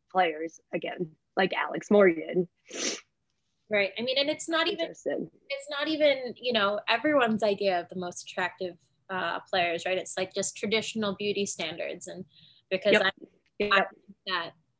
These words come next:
Speaker 2: every woman on the national team is, like, stunning, right? Or, I mean,
Speaker 1: Yeah.
Speaker 2: everyone is gorgeous, right, in their own way. And I, I definitely appreciate that. I, I think it's really interesting that, like you said,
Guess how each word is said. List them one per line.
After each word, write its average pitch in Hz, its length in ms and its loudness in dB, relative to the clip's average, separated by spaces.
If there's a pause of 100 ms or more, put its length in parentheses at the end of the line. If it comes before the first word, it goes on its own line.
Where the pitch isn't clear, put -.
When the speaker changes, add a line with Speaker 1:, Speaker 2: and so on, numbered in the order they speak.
(280)
Speaker 2:
every 190 480 2
woman 196 340 0
on 180 240 -4
the 180 60 -8
national 185 440 -6
team 180 260 -8
is, 190 320 -8
like, - 180 -10 (200)
stunning, 78 640 -2
right? 92 280 -6 (200)
Or, 214 280 0 (520)
I - 20 -6
mean, 427 140 4
Speaker 1:
Yeah. 415 180 8
Speaker 2:
everyone 370 200 6 (180)
is 269 220 -6
gorgeous, 214 500 2
right, 254 340 2
in 254 140 -6
their 240 200 2
own 233 180 0
way. 226 420 2
And 202 340 -2 (480)
I, - 100 -2 (100)
I 226 40 4
definitely 214 440 0
appreciate 202 640 -4
that. 180 260 -2
I, 196 160 -2 (120)
I 208 80 -6
think 277 240 -4
it's 254 200 -4
really 220 240 2
interesting 202 880 -4 (400)
that, 190 580 2
like 196 280 -2
you 226 140 -4
said, 196 360 -2